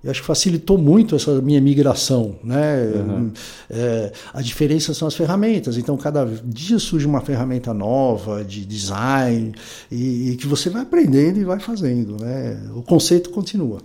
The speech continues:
Speaker 1: né?
Speaker 2: Que era o cara que escrevia pro jornal, depois passou a escrever pra, pra rádio, depois pra
Speaker 1: Isso.
Speaker 2: T V,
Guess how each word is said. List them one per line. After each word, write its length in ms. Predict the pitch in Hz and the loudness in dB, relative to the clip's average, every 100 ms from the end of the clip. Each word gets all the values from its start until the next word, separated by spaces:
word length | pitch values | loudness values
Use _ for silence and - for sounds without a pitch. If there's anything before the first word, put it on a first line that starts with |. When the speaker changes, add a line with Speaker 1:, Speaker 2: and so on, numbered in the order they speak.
| - | -14
Speaker 1:
né? 100 | 104 | -10
Speaker 2:
Que 80 | 113 | -6
era 80 | 101 | -4
o 40 | 104 | -4
cara 220 | 107 107 | -2 -4
que 80 | - | -4
escrevia 400 | - 107 98 104 | 0 2 2 0
pro 160 | 110 | -2
jornal, 580 | 95 98 90 104 127 117 | -2 -2 -2 -2 0 -2
depois 380 | 101 92 101 98 | -4 -4 -4 -4
passou 260 | - - | -8 -8
a 20 | 101 | -8
escrever 440 | - 101 90 98 | -4 -4 -2 -4
pra, 340 | - 95 87 85 95 | -2 -4 -6 -8 -12
pra 160 | 90 90 | -8 -4
rádio, 540 | 90 113 123 113 101 | -2 0 0 -2 -4
depois 300 | 92 90 101 | -6 -4 -6
pra 160 | - 120 | -2 0
Speaker 1:
Isso. 320 | 175 165 101 | 2 2 0
Speaker 2:
T 80 | 104 | 0
V, 360 | 123 117 104 | 2 2 -2